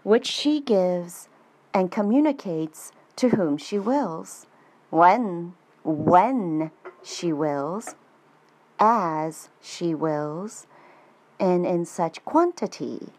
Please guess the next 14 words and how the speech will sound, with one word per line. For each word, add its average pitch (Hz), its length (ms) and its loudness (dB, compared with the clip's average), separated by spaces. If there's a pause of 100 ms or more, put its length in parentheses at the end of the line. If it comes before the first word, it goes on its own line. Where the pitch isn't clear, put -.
(340)
as 160 560 -4
she 156 340 -10
wills, 143 760 -8 (1120)
as 156 480 0
we 151 320 -2
have 143 340 0
seen 135 360 -10
before. 151 480 -2 (2500)
Number 156 180 2
two, 226 320 0 (880)
she 302 200 0
covers 302 540 0
the 349 180 2
neck 277 600 0